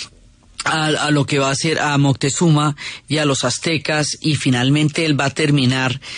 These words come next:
matando a Moctezuma, ¿sí? Entonces ya se sabe que si se acaba con la cabeza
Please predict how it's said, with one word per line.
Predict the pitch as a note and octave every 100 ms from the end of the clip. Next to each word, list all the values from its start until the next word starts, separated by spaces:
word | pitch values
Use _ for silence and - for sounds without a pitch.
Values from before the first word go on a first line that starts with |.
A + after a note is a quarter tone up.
| - - -
matando | D3 D3 C#3 C3+
a | C3+
Moctezuma, | B2+ - B2 - G#3+ D3+ G#2 - _ - -
¿sí? | - E3+ F3+ -
Entonces | D3+ F3+ F3+ D#3+
ya | F#3 F#3
se | A3
sabe | G#3+ G3+ E3 E3 - _ _ _ _ _ - -
que | - C#3+
si | -
se | - C3
acaba | - D3+ E3+
con | - C#3
la | B2+
cabeza | - B2+ D3+ C#3 C3 C#3